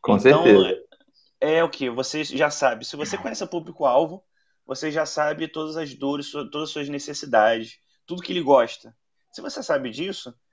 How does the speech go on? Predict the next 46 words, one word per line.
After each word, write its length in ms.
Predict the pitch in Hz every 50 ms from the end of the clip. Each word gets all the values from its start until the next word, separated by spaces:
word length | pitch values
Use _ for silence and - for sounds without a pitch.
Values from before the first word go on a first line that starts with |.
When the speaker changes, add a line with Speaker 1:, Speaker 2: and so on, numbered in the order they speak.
| _ _ -
Speaker 2:
você 300 | - 139 139 - - 156
vai 140 | 151 165
saber 440 | 170 - 170 160 156 165 170 170 - - _ _ _ _ _ _ -
abaixar 420 | - 147 165 214 214 - 180 175
todas 420 | - 196 196 208 208 202 190 180 180
as, 60 | -
as 180 | 156 170 151
objeções. 760 | 170 156 151 156 156 156 143 - - 117 110 98 104 - - _ _ _ _ _ _ -
Então, 240 | 156 143 190 196
o 40 | 185
pitch 280 | 185 - 220 247 - 220
de 120 | 175 170
vendas 280 | 156 170 185 190 180 -
também 160 | 180 175 185
é 40 | 180
focado 320 | - 180 170 190 185 180
muito 300 | 175 170 190 226 - 294
nisso. 400 | 254 - - 156 - - - 117 - _ _ _ _ _ -
Você 100 | - 123
sa-, 180 | 147 143 117
já 140 | 123 139 131
sabe 220 | - 185 185 185
quem 100 | - -
é 40 | 190
a 40 | 202
pessoa, 500 | - 185 175 - - 139 120 113 107 - - _ _ _
já 80 | - 117
sabe 260 | - - 151 160 160
o 40 | 151
que 100 | - 151
ela 140 | 143 139 131
quer 340 | - - 123 110 104 95 - _ _ -
e 80 | 123 117
já 120 | 120 117
sabe 280 | 117 - 135 120 117 123
as 100 | 123 123
objeções 480 | 117 110 120 117 110 - - 165 139
que 60 | - 143
ela 100 | 131 123
vai 160 | 117 110 -
ter, 360 | - - 165 180 175 147 _ _ _ _ _ _ _ -
então 220 | - - - 180 185
você 120 | - 190
pode 200 | 185 190 185 -
ficar 140 | - 190 185
tranquilo. 500 | 190 202 196 - 139 131 117 110 110